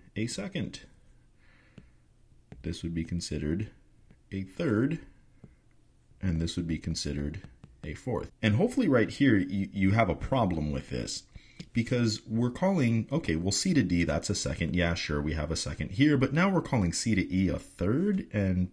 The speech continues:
but here it's C to E flat is a third. And this is the exact idea of what's wrong with using general intervals, right? So if I say a third, what kind of third am I talking about? Clearly,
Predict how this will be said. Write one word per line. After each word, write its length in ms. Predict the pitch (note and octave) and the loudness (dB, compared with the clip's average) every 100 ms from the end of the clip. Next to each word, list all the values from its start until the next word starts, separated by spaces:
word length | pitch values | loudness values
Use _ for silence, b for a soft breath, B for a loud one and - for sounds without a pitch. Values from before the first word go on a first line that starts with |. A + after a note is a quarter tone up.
| - | -2
but 180 | G2+ - - | -4 -4 -10
here 300 | - D#3 F#3 | -10 -4 -2
it's 220 | F3+ - | -2 -4
C 260 | - A2+ A2+ | -8 -4 -4
to 240 | - C3 - | -4 -8 -2
E 180 | F#2+ E2+ | -2 -2
flat 580 | - - A2+ E3 C#3+ - | -6 -10 -2 -2 -2 -4
is 180 | E2+ C#2+ | -4 -4
a 80 | C2 | -6
third. 420 | - B1+ A1 - B B B B B B | -6 -6 -8 -12 B B B B B B
And 160 | A2 B2+ | 0 0
this 200 | E3 G3+ | 0 -2
is 120 | D#3 | 0
the 160 | B2+ | 2
exact 480 | G#2+ F2+ G#2 A2 - G2+ | 2 2 0 0 -2 -2
idea 380 | F#2+ F2 F2+ D#2+ | 0 2 2 2
of 140 | D#2 | 2
what's 280 | G2+ G#2+ F#2+ | 0 0 -2
wrong 640 | E2+ G2 G2+ D#2+ D#2+ E2 B B B | 2 2 4 2 -2 -6 B B B
with 580 | F2 F2 E2 D#2+ - - - | -4 0 2 0 -4 -14 -4
using 540 | F2 E2 E2 E2 D#2 - D#2+ | -2 0 0 0 -4 -8 -8
general 640 | D#2+ F#2 A2 G2 D#2+ B1+ C#2+ | 0 4 4 2 0 -4 -6
intervals, 680 | D2 C#2+ C#2 G#1+ - - - | -6 -6 -8 -8 -10 -14 -10
right? 240 | E2 D#2+ - | -6 -6 -4
So 140 | F#2 | -4
if 100 | E2+ | 0
I 100 | G2+ | 0
say 260 | G#2+ G#2+ F#2+ | 2 0 0
a 80 | - | -2
third, 640 | - - C#3 G2+ D#2 G2+ b b b b - - | -6 2 4 4 2 -2 b b b b -20 -4
what 380 | D#3+ G#3 - - | -2 -2 -10 -12
kind 420 | - A#2 E3+ G3 | -4 0 2 2
of 160 | D3 - | 0 0
third 240 | B2 C#3 | 2 4
am 100 | C3 | 4
I 60 | A2 | 0
talking 360 | - F3 F#2 | -2 0 2
about? 240 | C#2+ - - | 0 -4 -6
Clearly, 880 | - C3+ C#3+ A3+ G#3 F#2 C2+ D#2 | 4 6 6 4 4 4 2 -2